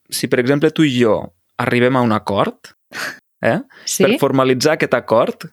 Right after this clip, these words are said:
Speaker 1: què fem?
Speaker 2: Ens donarem la mà.
Speaker 1: Sí, ens donarem la mà, ens donarem les mans, podríem dir tant en singular com en plural,
Speaker 2: Mhm.
Speaker 1: i l'acte també es pot dir d'una altra manera.
Speaker 2: Ah, sí, una encaixada. Farem una
Speaker 1: Exacte.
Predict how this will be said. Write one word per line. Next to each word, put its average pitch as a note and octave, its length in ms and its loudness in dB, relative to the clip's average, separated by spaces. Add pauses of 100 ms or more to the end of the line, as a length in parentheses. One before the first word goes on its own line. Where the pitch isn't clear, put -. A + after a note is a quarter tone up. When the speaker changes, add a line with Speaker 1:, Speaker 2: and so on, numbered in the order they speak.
(160)
Speaker 1:
què C#3+ 100 0
fem? C#2+ 300 -4 (120)
Speaker 2:
Ens G3+ 220 2
donarem F#3 400 2
la F3+ 160 0
mà. D#3+ 260 -2 (380)
Speaker 1:
Sí, A#2 240 0 (480)
ens A#2 120 -6
donarem A2 340 2
la A2+ 120 2
mà, E3+ 380 0 (220)
ens G#2+ 120 -4
donarem G#2+ 360 0
les G#2+ 180 0
mans, E3+ 480 -2 (340)
podríem G#2+ 320 2
dir G#2+ 140 0
tant G#2 160 -2
en G#2+ 100 -2
singular G#2+ 360 0
com G#2+ 120 -2
en G#2 80 -2
plural, C#3+ 440 2
Speaker 2:
Mhm. G#3 420 2 (280)
Speaker 1:
i C3+ 260 4
l'acte E3+ 640 0 (480)
també B2+ 160 0
es C3 80 -2
pot D3+ 140 0
dir C#3+ 100 4
d'una C#3 140 4
altra D#3+ 160 -2
manera. G#2+ 520 0
Speaker 2:
Ah, G3+ 120 0
sí, F#3+ 280 0
una G#3 160 2
encaixada. D3+ 840 -2
Farem F#3 260 -2
una F#3+ 140 0
Speaker 1:
Exacte. F#3+ 100 2